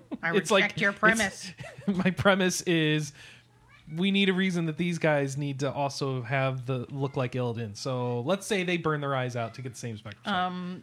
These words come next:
Speaker 2: that's what the Illidari do.
Speaker 1: Yeah.
Speaker 2: That's not new for this expansion, you turkey.
Speaker 1: Okay.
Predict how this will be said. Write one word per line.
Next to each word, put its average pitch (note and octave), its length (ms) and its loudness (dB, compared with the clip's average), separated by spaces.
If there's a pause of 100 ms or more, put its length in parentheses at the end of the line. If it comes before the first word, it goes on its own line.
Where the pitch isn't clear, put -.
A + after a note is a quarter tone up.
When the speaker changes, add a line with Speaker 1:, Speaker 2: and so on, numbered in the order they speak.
(140)
Speaker 2:
that's A3 240 -8
what A3 140 -8
the G3+ 60 -8
Illidari G3+ 800 -4 (100)
do. D3+ 420 -12
Speaker 1:
Yeah. G#3+ 140 -12 (100)
Speaker 2:
That's G3+ 300 -6
not A#3+ 240 -2
new G3+ 320 -4
for F3+ 160 -6
this F3 200 -6
expansion, E3 720 -10
you - 80 -12
turkey. E3 580 -14
Speaker 1:
Okay. G#2 280 -14